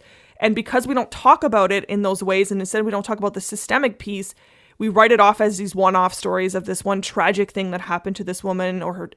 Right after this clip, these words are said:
you know, this woman and her children, and it's awful and it's tragic and we have empathy, but we don't pull back and talk about how this is actually statistically very common,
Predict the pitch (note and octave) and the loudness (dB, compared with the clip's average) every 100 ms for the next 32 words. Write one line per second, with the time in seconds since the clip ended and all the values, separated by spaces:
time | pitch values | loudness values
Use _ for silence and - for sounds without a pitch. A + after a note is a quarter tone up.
0 | - G3+ F#3 F3+ F#3+ F3+ F#3+ E3+ - C4+ | -6 -4 -4 -6 -4 -4 -4 -8 -2 0
1 | B3 B3 B3 - - - - F#3 F3+ - | 2 0 0 -4 -14 -20 -8 -6 -6 0
2 | - C4 B3+ A#3+ A#3 A3+ - _ - F#3 | 4 4 6 6 6 4 -4 _ -8 -6
3 | F3+ - - - C4 A3+ B3 A3+ G#3+ G3 | -6 -8 -6 4 6 8 6 6 2 -4
4 | A3+ F#3+ B3 A#3+ B3 A#3 A3 G#3+ - - | -4 0 0 0 -2 -4 -4 -4 -10 -2
5 | G#3+ A#3+ A#3 A3+ A3+ G#3 G3+ G#3 F3 - | 0 2 0 0 0 4 6 6 4 -4
6 | - G3+ - G3+ G#3 F#3 F#3 F#3 F3+ G3+ | -8 -6 2 2 2 -2 0 0 0 -2
7 | G3 G3+ - G3+ F#3+ - - - A3+ A#3+ | -2 -2 0 -4 -4 -8 -14 -2 -2 0
8 | A#3 A3+ G#3 F#3+ F#3 G3+ G#3 F3 F#3+ - | -2 -4 -4 -6 0 2 2 0 -4 -4
9 | - E3+ A#3 D#4 F#4 | -2 0 0 0 -4